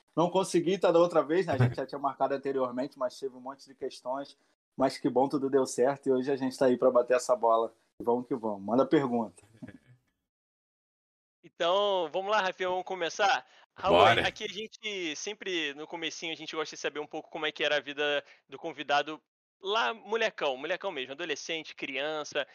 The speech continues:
Speaker 2: é, porque a gente pensa que toda essa construção de vida, né,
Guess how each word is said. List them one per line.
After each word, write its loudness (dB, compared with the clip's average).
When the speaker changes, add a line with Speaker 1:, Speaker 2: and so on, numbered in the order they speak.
Speaker 2:
é, -2
porque -8
a 0
gente -12
pensa 0
que -14
toda -2
essa -4
construção -8
de -14
vida, -6
né, 0